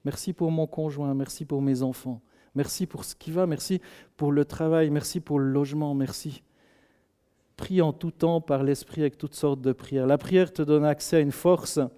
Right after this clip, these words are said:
que l'ennemi ne peut pas comprendre.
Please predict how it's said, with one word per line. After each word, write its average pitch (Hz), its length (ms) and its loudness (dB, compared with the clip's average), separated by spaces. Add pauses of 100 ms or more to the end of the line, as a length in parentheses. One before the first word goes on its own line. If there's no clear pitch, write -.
(500)
que 147 100 0
l'ennemi 160 720 4 (920)
ne 127 120 -2
peut 127 160 -4
pas 127 180 0
comprendre. 123 800 -8